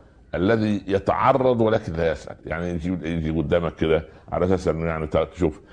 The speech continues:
ثيابه البالية، يعني ولا قد حاله، الفاقة التي أصابته، فهذا هو القانع وهذا هو الإيه؟ وهو الم-، وهذا هو المعتر.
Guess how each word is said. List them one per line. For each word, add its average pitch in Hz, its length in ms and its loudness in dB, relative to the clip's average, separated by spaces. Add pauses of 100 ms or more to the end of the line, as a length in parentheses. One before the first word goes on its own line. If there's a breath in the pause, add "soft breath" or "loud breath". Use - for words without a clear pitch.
(140 loud breath)
ثيابه 87 320 4
البالية، 78 480 2
يعني 76 180 -2
ولا 73 200 0
قد 76 260 -2
حاله، 71 760 0 (280 loud breath)
الفاقة 95 420 0
التي 82 240 -2
أصابته، 78 460 0 (280 soft breath)
فهذا 101 300 4
هو 92 120 4
القانع 95 360 2
وهذا 90 260 2
هو 85 120 4
الإيه؟ 90 380 -2 (260 loud breath)
وهو 85 220 2
الم-، 76 180 -4 (180)
وهذا 78 460 0
هو 78 120 2
المعتر. 60 420 -4